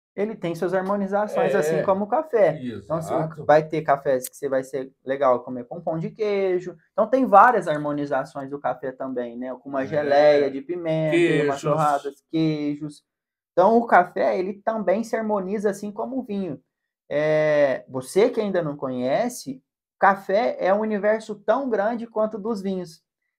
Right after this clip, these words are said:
Speaker 1: Aquelas pessoas que degustam, que têm vinhos de todos os tipos. Você sabia que tem um, hoje em dia, a média, a saca de café tá em mil e cinquenta reais. Em média, tá? Um, varia um pouquinho disso. Você sabia que aqui no sul de Minas, Fausto, teve um saco de café que foi vendido a setenta mil reais?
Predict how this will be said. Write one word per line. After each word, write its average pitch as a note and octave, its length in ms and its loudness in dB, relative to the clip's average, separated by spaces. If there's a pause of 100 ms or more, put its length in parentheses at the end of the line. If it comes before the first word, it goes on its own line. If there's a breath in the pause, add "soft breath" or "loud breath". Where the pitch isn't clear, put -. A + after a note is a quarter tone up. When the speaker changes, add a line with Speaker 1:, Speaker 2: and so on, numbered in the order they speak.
(100)
Speaker 1:
Aquelas D3+ 340 -2
pessoas C3+ 340 -10
que C3+ 100 -12
degustam, C#3+ 760 2
que C#3+ 120 -10
têm C#3+ 240 -6
vinhos C#3+ 200 -6
de B2+ 80 -10
todos F#3 340 -2
os D3+ 140 -12
tipos. F#3 400 -12 (200 soft breath)
Você - 100 -12
sabia G#3 400 4
que - 100 -16
tem G3+ 220 -2
um, B3 340 -4 (260)
hoje G#3+ 380 8
em F3+ 100 -6
dia, F#3+ 280 -4
a D#3 60 -2
média, E3+ 340 -2
a D#3+ 80 0
saca E3+ 340 0
de F3+ 100 -16
café D#3+ 320 -2
tá G#3 140 -4
em G#3 80 -6
mil G3 180 -4
e A3 60 -6
cinquenta G#3+ 420 -6
reais. E3 520 0
Em G#4 100 -8
média, D3 420 2
tá? A3 280 0
Um, G3+ 160 -4
varia G3 260 2
um G#3 40 -12
pouquinho G3 380 -4
disso. D#3+ 360 -8 (520)
Você D#3+ 100 -8
sabia G#3 280 2
que B3 60 -8
aqui A3+ 100 -6
no G#3 140 -4
sul F#3+ 180 -4
de D3 140 -6
Minas, F#3 400 -4
Fausto, C#3+ 260 2
teve D#3+ 180 -6
um G#3+ 80 -4
saco F3 400 4
de - 80 -20
café D3+ 300 -2
que E3+ 120 -16
foi D#3+ 120 -6
vendido D#3+ 320 -4
a D#3 60 2
setenta F#3+ 600 0
mil F3+ 200 -4
reais? D#3+ 580 0